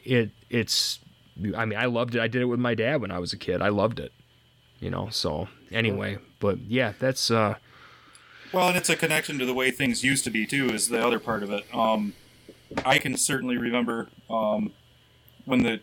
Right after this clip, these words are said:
Speaker 2: when the grocery store, um, depending on the, the, um, the income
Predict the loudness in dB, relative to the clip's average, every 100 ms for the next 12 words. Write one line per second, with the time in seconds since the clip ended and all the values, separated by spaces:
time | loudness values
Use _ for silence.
0 | -6 -2 -2 0 0 -2 -2 -4 0 0
1 | 0 -4 -14 _ _ _ _ -20 -10 -6
2 | -4 -4 -4 -8 -14 _ _ _ -12 -8
3 | 0 2 2 2 2 0 -4 -6 -16 -6
4 | -2 0 -2 -4 -10 -20 -8 -6 -6 -8
5 | -12 -20 -20 -20 -20 _ _ _ _ _
6 | _ _ -8 -6 0 0 2 2 0